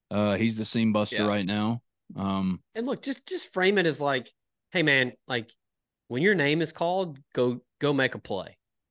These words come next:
Speaker 1: Right.
Speaker 2: And just, and just play and just know down the line when it's your pro day, you're freakish enough that you'll impress scouts and you'll be fine.
Speaker 1: Well, that's the thing. I mean, if it was just about ball with him,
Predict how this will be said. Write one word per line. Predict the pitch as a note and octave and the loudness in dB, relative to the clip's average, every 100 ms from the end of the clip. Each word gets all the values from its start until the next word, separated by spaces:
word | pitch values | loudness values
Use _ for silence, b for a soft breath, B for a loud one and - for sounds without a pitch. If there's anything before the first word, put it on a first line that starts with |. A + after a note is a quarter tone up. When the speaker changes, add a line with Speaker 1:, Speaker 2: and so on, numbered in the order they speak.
| _ - | _ -6
Speaker 1:
Right. | G2 F#2 - | -4 -2 -2
Speaker 2:
And | B2 | -2
just, | A#2+ B2 - - | 0 -2 -2 -8
and | B2+ B2+ | -6 -4
just | B2+ C#3 - | -2 -4 -4
play | C3 C3+ D3 D#3 D#3 _ _ | -2 0 2 0 -4 _ _
and | C3+ B2+ | -4 -4
just | C3+ - | -4 0
know | B2 C3 | 2 2
down | A#2+ A2+ C3+ | 4 2 2
the | E3 | 0
line | E3 F3 D#3+ C3 B2+ - | 0 0 0 -2 -6 -8
when | A#2 | -4
it's | B2 C3+ | -4 -4
your | E3 | -6
pro | E3+ F#3+ F#3 F3 | -2 2 4 4
day, | G2 F2 F2+ _ _ _ _ _ _ _ _ | 2 0 -8 _ _ _ _ _ _ _ _
you're | A2 B2+ | -2 0
freakish | C#3 D3+ D#3 D#3+ E3+ F#3 | 0 2 0 2 0 2
enough | F3 E3+ A2 - - _ _ - | 2 2 0 -4 -20 _ _ -6
that | A#2 | -2
you'll | B2+ C#3 | 2 0
impress | C3 C#3 - - | 0 2 0 0
scouts | - A2 G2 - - | 0 2 0 -6 -12
and | G#2+ | -6
you'll | G2 | -6
be | G#2 | -6
fine. | G#2 F#2+ D#2+ - _ _ _ _ _ - | -8 -10 -12 -20 _ _ _ _ _ 2
Speaker 1:
Well, | F#3+ | 6
that's | A#3+ - | 6 4
the | G2+ | -2
thing. | D#3 F#3 G2+ F#2+ - | 4 4 4 2 0
I | A#2 | 4
mean, | A#2 A2 G#2 G2 - - | 4 4 4 0 -2 -4
if | B2 D3+ | 0 2
it | |
was | B2+ B2 | 2 0
just | G2+ D#3 - | 2 0 2
about | - A#2 A2+ F#2+ | 0 2 2 0
ball | G#2 C3+ A2 | -2 0 -2
with | F#2+ - | -6 -8
him, | F2 D#2+ D#2 | -10 -10 -12